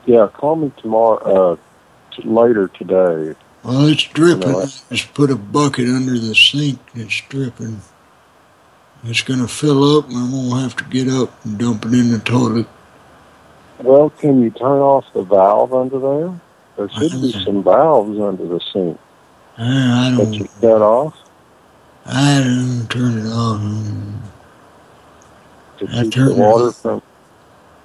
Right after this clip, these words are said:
Speaker 2: It's coming out of that thing.
Speaker 1: Do you know where you are, what your address is?
Speaker 2: It's on the s-, east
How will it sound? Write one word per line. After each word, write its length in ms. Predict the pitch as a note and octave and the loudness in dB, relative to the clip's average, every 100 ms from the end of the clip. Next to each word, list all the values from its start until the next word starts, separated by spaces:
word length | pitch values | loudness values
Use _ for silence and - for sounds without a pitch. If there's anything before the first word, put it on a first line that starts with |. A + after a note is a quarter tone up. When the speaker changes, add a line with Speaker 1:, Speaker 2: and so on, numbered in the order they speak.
| _ _ _ _ _ _ _ - | _ _ _ _ _ _ _ -14
Speaker 2:
It's 160 | G2+ - | -12 -8
coming 400 | - B2+ B2 B2+ | -4 -2 -2 0
out 240 | C#3 C3 | 0 0
of 100 | A#2 | -2
that 260 | A2 A2+ A2+ | -6 -10 -10
thing. 520 | A#2 A#2 A#2+ A#2 G#2+ G#2 - _ _ _ _ _ _ _ - - | -8 -6 -4 -6 -8 -14 -20 _ _ _ _ _ _ _ -12 2
Speaker 1:
Do 60 | |
you 200 | B2+ C3+ | 4 6
know 220 | E3 D#3+ D#3 | 6 4 4
where 300 | C#3+ C#3+ C#3 | 2 2 2
you 300 | A#2+ G2+ F#2+ | 0 2 4
are, 380 | G#2 A2 B2 | 4 2 0
what 320 | A#2 A2 A2 - | -2 -2 -4 -6
your 240 | G2 G#2+ | -2 0
address 340 | A2 A2+ A#2 A#2 - | 0 0 0 -2 -4
is? 320 | A#2 A#2+ A#2+ A#2+ - _ _ _ _ _ _ - - - _ _ _ _ | -4 -2 -4 -10 -20 _ _ _ _ _ _ -20 -20 -20 _ _ _ _
Speaker 2:
It's 420 | B2+ C3+ C#3+ C3 C3+ | -4 0 0 0 0
on 320 | C#3 C#3 B2+ | 2 4 4
the 160 | A#2+ | 0
s-, 300 | G#2+ - - - - _ - - _ _ _ - | 0 0 -2 -4 -20 _ -20 -20 _ _ _ -14
east 480 | B2 C#3 B2+ - | -6 0 2 2